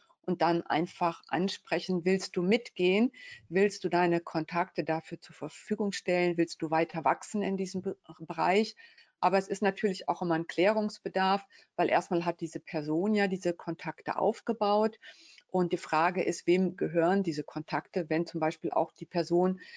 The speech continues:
das Unternehmen verlassen würde? Also deshalb ist, ähm, die Kontaktstärke natürlich was, wo du deinen eigenen Marktwert als Verkäufer etablieren kannst. Je größer das ist, umso stärker ist dann eben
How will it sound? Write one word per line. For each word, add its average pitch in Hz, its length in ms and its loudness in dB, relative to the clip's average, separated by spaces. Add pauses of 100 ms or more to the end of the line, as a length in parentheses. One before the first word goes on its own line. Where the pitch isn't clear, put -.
(160)
das 196 160 2
Unternehmen 202 540 4
verlassen 175 580 2
würde? 135 300 -10 (400)
Also 170 180 -4
deshalb 175 480 2
ist, - 340 -8
ähm, 165 220 -2
die 156 120 -12
Kontaktstärke 185 1000 -4
natürlich 170 560 -4
was, 156 240 -2 (300)
wo 180 60 0
du 165 100 0
deinen 156 320 0
eigenen 165 480 2
Marktwert 190 720 0
als 180 180 -2
Verkäufer - 580 -2
etablieren 180 680 0
kannst. 208 480 0 (300)
Je 165 120 -4
größer 196 400 2
das 160 180 -4
ist, - 280 -4
umso 165 260 -4
stärker - 440 0
ist - 160 -12
dann 156 160 -4
eben 160 200 -2